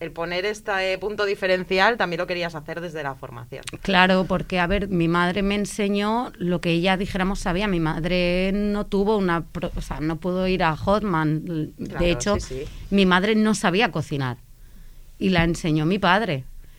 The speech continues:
Speaker 2: Entonces, claro, ella, pues, iba haciendo pruebas y tal. Entonces yo dije, "Yo me quiero formar por gente que realmente, pues", o sea, sí, claro, mi madre luego, con su experiencia, pues lógico, ¿no?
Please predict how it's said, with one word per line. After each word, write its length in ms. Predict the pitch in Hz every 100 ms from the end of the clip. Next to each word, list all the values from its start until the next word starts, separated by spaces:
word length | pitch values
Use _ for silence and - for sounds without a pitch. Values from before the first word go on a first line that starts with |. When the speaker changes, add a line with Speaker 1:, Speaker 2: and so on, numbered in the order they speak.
| - - -
Speaker 2:
Entonces, 240 | 156 170 -
claro, 240 | 175 165
ella, 200 | 165 175
pues, 220 | 196 190
iba 140 | 165 151
haciendo 640 | 156 208 220 226 220 214
pruebas 480 | 175 214 214 220 196
y 80 | 165
tal. 240 | 180 180
Entonces 260 | 165 180 175
yo 120 | 170
dije, 600 | 165 - 175 156 147 147
"Yo 120 | 151
me 100 | 165
quiero 160 | - 202
formar 520 | 214 196 190 208 247 -
por 200 | 165 156
gente 480 | - 180 170 220 226
que 160 | 214
realmente, 500 | 175 165 165 170 180 220
pues", 220 | 190 185 - - - -
o 40 | -
sea, 280 | 165 143 -
sí, 200 | - 170
claro, 180 | 151 160
mi 100 | 151
madre 300 | 139 143 160
luego, 280 | 156 160 - 175 - - - -
con 180 | 196 156
su 100 | 170
experiencia, 600 | - 147 160 175 208 226
pues 200 | 190 160
lógico, 440 | 170 170 190 180
¿no? 160 | 160